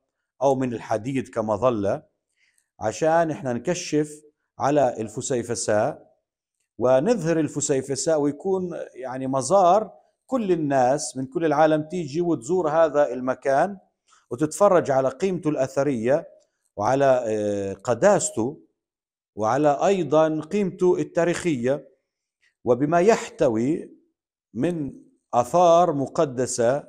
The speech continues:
من فسيفساء وأشياء ثانية تدل يعني على آثار الكنيسة، على آثار الدير. وك-، في كنيستين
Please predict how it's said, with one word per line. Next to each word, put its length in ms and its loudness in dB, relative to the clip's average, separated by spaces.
من 180 -6
فسيفساء 1080 -2
وأشياء 480 -2
ثانية 640 -2
تدل 580 4
يعني 480 2
على 680 2
آثار 380 4
الكنيسة، 680 -4
على 320 0
آثار 300 -2
الدير. 520 -2
وك-، 240 -18
في 160 -4
كنيستين 800 -2